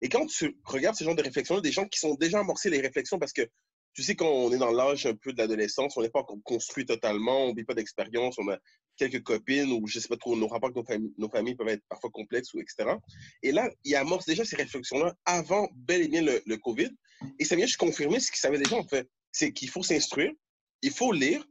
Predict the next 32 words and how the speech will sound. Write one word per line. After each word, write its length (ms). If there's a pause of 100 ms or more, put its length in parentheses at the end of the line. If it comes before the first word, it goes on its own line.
(240)
il 80
faut 180
se 160
limiter 560 (240)
en 120
termes 320
de, 200
de, 240
comment 140
dire, 120
de, 100
de, 120
de 140
consommation. 560
C'est 140
pas 100
un 40
consommateur, 800
euh, 160
effréné. 540 (520)
Et, 160
et, 120 (160)
et 40
ça, 140
ça 80
veut 100
dire 260
qu'au 120
niveau 180
de 60
sa 80
spiritualité, 880